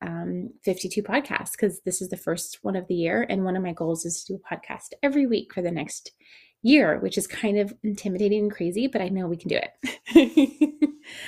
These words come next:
Um, yeah, so that is basically, in a nutshell, the purpose of this podcast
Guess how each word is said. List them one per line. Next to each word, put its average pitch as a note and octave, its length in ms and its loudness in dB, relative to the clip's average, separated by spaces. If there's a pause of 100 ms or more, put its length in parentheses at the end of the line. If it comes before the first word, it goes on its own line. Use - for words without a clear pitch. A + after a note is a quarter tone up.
(380)
Um, F3+ 440 -2 (200)
yeah, A#3 280 -2
so - 160 -4
that B3 220 -6 (160)
is F4 180 2
basically, A3+ 580 -2
in D4+ 160 4
a F#4 60 2
nutshell, F#3 720 -2 (340)
the - 60 -6
purpose C4+ 460 -4
of G3 80 -4
this A3 160 -2
podcast E3 680 -10